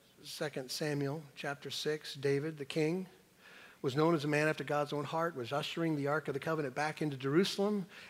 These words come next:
and he's dancing in his underwear, okay? And he is being accused by his wife of being an idiot, and his response was, "When it comes to God and the affections of God, I'll be even more undignified than this. There is not a limit to my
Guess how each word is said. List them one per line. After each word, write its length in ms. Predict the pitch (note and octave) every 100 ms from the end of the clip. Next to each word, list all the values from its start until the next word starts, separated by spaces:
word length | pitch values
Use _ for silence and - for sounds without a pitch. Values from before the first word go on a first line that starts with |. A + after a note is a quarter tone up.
| -
and 100 | A#2+
he's 260 | D3+ E3+ B2+
dancing 520 | B2+ F3+ G3 F#3+ F3+
in 100 | E3
his 140 | C3+
underwear, 400 | D#3+ F3 C3 A#2 - -
okay? 420 | A#2 C3 C#3+ E3+ - - - - - - - - - - - - - - - - -
And 160 | E3 F3+
he 200 | F#3 G#3
is 120 | F3
being 220 | D3 G3+
accused 400 | F3+ - A3+ G#3+
by 120 | F#3+
his 260 | - F#3+ -
wife 340 | F3+ F#3 F#3
of 160 | - B2+
being 220 | G3+ F3+
an 120 | E3+ -
idiot, 480 | A#3 A#3 F#3 - D3
and 120 | C3
his 200 | D#3+ D3
response 480 | C#3 - D3 C#3 B2+
was, 180 | A#2+ -
"When 120 | E3+
it 80 | G3
comes 360 | - C4+ C4+ -
to 100 | A#3+
God 420 | A3 D#3 A2+ - D3 -
and 160 | D#3+ F3
the 60 |
affections 500 | F3+ F#3+ G#3+ - A#3
of 120 | A#3 G3
God, 340 | A2 - - -
I'll 160 | F#3
be 380 | F#3+ G3 G3+ G#3+
even 300 | A3+ G#3 A3
more 280 | G#3 G3 G3 F#3+
undignified 880 | F3+ E3+ F3+ F3 - D3 D#3 D3+ C#3+
than 160 | C3
this. 180 | A2+ G#2+
There 200 | D#3+ F3+
is 180 | G3+ G3
not 240 | G3 G3+
a 60 | G#3
limit 440 | G3 G#3+ F3 G2+
to 120 | - B2+
my 300 | B2 A#2+